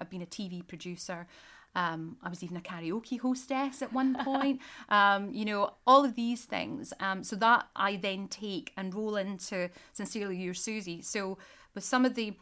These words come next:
Speaker 1: it's not so much advice that I give people, it's more that I kind of share things that I have learned through the years, you know, because I've had the opportunity to work with some really big names, and I've picked up some little tips, and I like to share them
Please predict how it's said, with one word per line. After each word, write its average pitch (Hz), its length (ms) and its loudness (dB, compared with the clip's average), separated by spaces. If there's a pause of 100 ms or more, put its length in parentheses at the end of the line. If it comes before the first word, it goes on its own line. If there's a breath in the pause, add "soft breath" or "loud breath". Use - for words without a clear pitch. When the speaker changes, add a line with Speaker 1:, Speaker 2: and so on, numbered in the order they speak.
(280 loud breath)
Speaker 1:
it's - 120 -6
not 381 140 6
so 392 100 0
much 302 200 0
advice 214 520 2
that - 140 -6
I 269 60 2
give 269 280 -2
people, 285 460 -2
it's - 240 -2
more 233 220 2
that 220 120 -2
I 196 120 -4
kind 196 180 -10
of 190 60 -8
share 202 600 0 (280 soft breath)
things 202 220 -2
that - 100 -2
I 196 160 0
have 208 180 -8
learned 214 320 -2
through 190 460 -4
the 185 100 -8
years, 185 540 -4 (180)
you 190 120 -8
know, 175 120 -4
because 180 280 -10
I've 185 100 -10
had 170 240 -6 (120)
the 175 200 -6
opportunity 180 560 -10
to 175 100 -18
work 175 200 -6
with 180 80 -10
some 170 180 -10
really 180 240 -6
big 170 180 -10
names, 170 300 -8
and 180 80 -4
I've 180 220 -6
picked - 240 -8
up - 120 -6
some 185 140 -10
little - 180 -8
tips, - 380 -10 (260 loud breath)
and 185 80 -6
I 185 40 -4
like 190 220 -4
to 185 80 -12
share 185 280 -4
them 175 300 -6